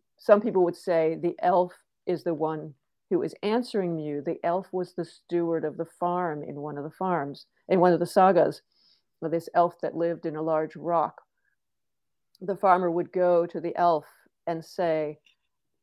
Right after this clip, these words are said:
uh, "Do I have enough hay put aside for my horses, or should I be gathering seaweed this year?" And after some,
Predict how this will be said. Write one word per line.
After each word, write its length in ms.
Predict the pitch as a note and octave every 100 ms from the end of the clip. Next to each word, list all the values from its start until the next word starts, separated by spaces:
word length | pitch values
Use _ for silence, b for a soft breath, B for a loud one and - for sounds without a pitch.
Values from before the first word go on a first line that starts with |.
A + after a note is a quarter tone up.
| _
uh, 280 | - E3 E3 - _ _ _ -
"Do 180 | G#3 G#3
I 100 | G3+
have 160 | G#3
enough 220 | F#3 F#3
hay 460 | F#3 F#3 F3 D#3 D3 _ _
put 140 | G3 E3+
aside 360 | D#3+ F3 D#3+
for 100 | -
my 140 | E3 E3
horses, 500 | F3 F3 E3+ D#3+ D3
or 120 | F3+
should 240 | - F#3+ F3
I 100 | E3
be 120 | D#3+
gathering 380 | F3 D#3+ D#3+ D#3
seaweed 460 | - F3+ E3 D#3
this 220 | D3+ D3+
year?" 280 | - - - _ _ _ _ _ -
And 200 | F3 E3
after 260 | D#3+ E3+
some, 380 | E3 F3+ D#3+ D#3